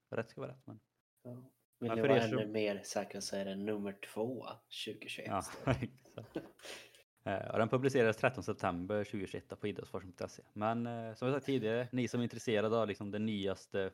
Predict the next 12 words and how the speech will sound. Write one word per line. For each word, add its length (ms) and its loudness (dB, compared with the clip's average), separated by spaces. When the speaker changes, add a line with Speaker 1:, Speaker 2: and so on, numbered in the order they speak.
Speaker 1:
forskningen, 600 -4
främst 400 0
då 80 -4
inom 200 -6
Sverige, 500 0
eh, 280 -8
idrottsforskning 540 2
punkt 260 0
se, 220 2
riktigt 440 -6
bra 140 2
sida, 440 -2